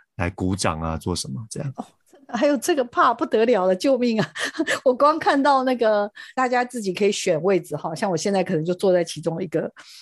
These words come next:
Speaker 2: 我现在就坐在其中的一个位置上。<laughs> 然后呢，在坐完这个位置呢，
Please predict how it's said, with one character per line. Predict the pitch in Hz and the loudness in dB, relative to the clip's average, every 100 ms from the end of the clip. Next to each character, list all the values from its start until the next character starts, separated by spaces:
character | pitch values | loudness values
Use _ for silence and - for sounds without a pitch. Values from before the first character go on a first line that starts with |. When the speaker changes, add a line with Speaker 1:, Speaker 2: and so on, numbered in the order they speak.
| - | -10
Speaker 2:
我 | - | -4
现 | 165 220 | 2 2
在 | |
就 | 208 | 2
坐 | 202 208 | 2 4
在 | 190 180 | 4 2
其 | - 160 | 0 0
中 | 208 | 0
的 | 180 269 | 2 0
一 | |
个 | 202 226 | 2 2
位 | 262 302 | 4 2
置 | 202 - 196 | 0 -4 -4
上。 | - - 294 220 220 240 240 247 - | -4 -4 -2 -2 -4 -4 -4 -6 -8
<laughs> | 285 - - - - | -14 -12 -12 -10 -2
然 | 208 | 0
后 | 240 233 | 2 2
呢， | 220 214 208 | 2 2 0
在 | 240 269 | 0 -2
坐 | - 294 | 0 0
完 | 226 196 | 2 2
这 | 202 | 0
个 | 220 208 | 0 2
位 | 220 | 0
置 | 190 175 | -2 -6
呢， | 165 165 | -4 -2